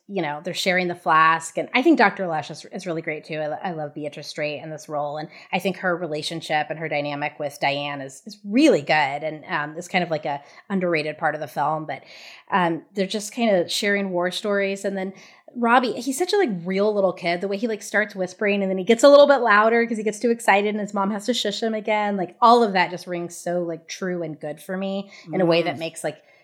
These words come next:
Speaker 1: the more heightened stuff that comes right before and right after land a little bit harder.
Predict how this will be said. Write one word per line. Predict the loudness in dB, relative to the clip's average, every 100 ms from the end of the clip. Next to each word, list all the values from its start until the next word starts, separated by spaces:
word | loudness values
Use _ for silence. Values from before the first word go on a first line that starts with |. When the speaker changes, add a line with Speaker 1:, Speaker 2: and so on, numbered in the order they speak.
| _
Speaker 1:
the | 0
more | 0
heightened | 2 0 0 -8
stuff | -4 -4
that | -4 -8
comes | -8 -4
right | -4 -4
before | -6 -4 -4
and | 0
right | 0 0
after | 0 -2 -2 -2 -2
land | -4 -6
a | -8
little | -10
bit | -12 -14 -8
harder. | -8 -8 -14 -16